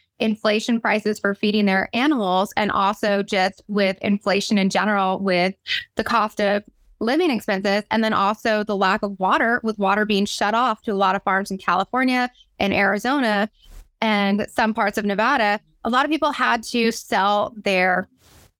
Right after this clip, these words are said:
cattle early, and they had to take 'em and have them become fat cattle early, which is just really, really difficult when y-, now it's like you've worked to build up this operation. Now you have to downsize it, or maybe you're forced to sell your cattle and the market's just not at a good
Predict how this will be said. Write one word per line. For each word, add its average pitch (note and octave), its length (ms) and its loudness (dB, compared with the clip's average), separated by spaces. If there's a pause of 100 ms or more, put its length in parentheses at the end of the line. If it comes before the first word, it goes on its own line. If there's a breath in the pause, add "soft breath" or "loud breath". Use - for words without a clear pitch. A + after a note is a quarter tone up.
cattle G#3+ 280 0
early, G#3+ 480 -2 (200)
and G3+ 320 2
they G#3 80 2
had G#3 280 0
to G#3+ 80 -4
take G#3 240 -2
'em G3+ 360 2
and F#3+ 480 2
have F#3+ 200 0
them F#3+ 180 0
become F#3+ 320 0
fat F#3 340 -2
cattle F#3 360 -2
early, G3 280 0
which F#3+ 160 -2
is G3 120 -2
just - 420 -2 (320 loud breath)
really, D#4 320 0
really C4+ 240 0
difficult A3 580 -2
when G#3 540 0 (640 soft breath)
y-, G3+ 300 0
now A#3 400 2
it's A#3+ 100 -2
like A3+ 160 0
you've A3 140 -2
worked A3+ 220 0
to A#3 60 0
build A#3 280 0
up A3 100 -2
this G#3 140 -4
operation. A3 580 0
Now G3+ 160 4
you A3+ 80 0
have A3 120 0
to - 80 -20
downsize G#3+ 560 0
it, F#3+ 200 0
or G#3+ 80 0
maybe A3 260 0
you're B3 120 2
forced A3 340 -4
to G#3 80 -6
sell G3+ 220 2
your G#3 100 0
cattle A3 400 -2
and G3+ 160 0
the G3 60 0
market's G#3+ 460 0
just F#3 180 -2
not G#3 240 2
at G3 100 -2
a F#3+ 40 -8
good F#3+ 200 0